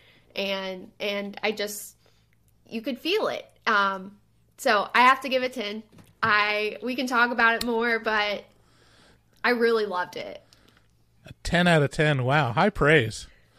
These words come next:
Speaker 1: High praise. Well,
Speaker 2: Yeah, I mean, the acting, the acting was good. I, I don't find any, any fault with the acting. Um, I, I just think it didn't,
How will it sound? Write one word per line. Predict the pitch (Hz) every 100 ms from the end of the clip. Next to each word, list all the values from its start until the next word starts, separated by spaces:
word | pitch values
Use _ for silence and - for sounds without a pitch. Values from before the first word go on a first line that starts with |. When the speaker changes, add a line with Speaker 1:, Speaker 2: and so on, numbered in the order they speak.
| - -
Speaker 1:
High | -
praise. | - - - - - - - -
Well, | 370 415
Speaker 2:
Yeah, | 208 170
I | 165
mean, | 214 208
the | 220
acting, | 311 - 233 220 -
the | 113 165 220
acting | 220 214 208
was | 214 180
good. | 196 196 156
I, | 165
I | 160 175
don't | 185
find | 160 180 180
any, | 170 160 151 147 - - - _
any | 165 160 139
fault | - 151 147 139 -
with | 147 -
the | 131 131
acting. | 135 - 135 131 131 -
Um, | 131 127 127 123 120 - _ _ _ -
I, | - - -
I |
just | 143 147 -
think | 156 147
it | -
didn't, | 156 151